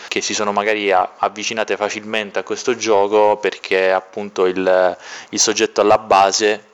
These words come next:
quindi le cronache del ghiaccio e del fuoco o la serie T V, comunque erano dei temi a loro cari e quindi gli è venuto facile provare il gioco con piacere, ehm, rispetto magari a un altro gioco.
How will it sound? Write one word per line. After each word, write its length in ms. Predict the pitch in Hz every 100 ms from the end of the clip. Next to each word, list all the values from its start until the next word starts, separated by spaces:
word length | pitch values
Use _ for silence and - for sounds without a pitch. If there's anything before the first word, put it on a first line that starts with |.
| _
quindi 400 | 104 98 95 95
le 140 | 92
cronache 220 | 98 98
del 100 | 92 92
ghiaccio 260 | 98 -
e 40 | 131
del 80 |
fuoco 540 | - 110 95 92 107 - - - - -
o 100 | 101
la 100 | 95
serie 240 | 107 98
T 100 | 95 104
V, 220 | 98 92 - -
comunque 320 | 101 98 95
erano 220 | 90 90
dei 100 | 92
temi 280 | 90 98 95
a 60 | 95
loro 240 | 101 123
cari 400 | 110 90 104 92
e 80 | 90
quindi 320 | - 98 95
gli 80 | 92
è 40 |
venuto 280 | 95 101 101
facile 440 | 98 95 98 92 -
provare 280 | - 98 98
il 80 | 101
gioco 360 | 107 101 101 98
con 280 | 98 98 95
piacere, 720 | - 104 101 95 92 98 98
ehm, 720 | - 90 90 90 90 90 90 92
rispetto 380 | 95 104 -
magari 280 | 95 98 98
a 20 |
un 60 | 92
altro 300 | 98 - 101
gioco. 920 | 101 95 95 95 92 92 90 90 90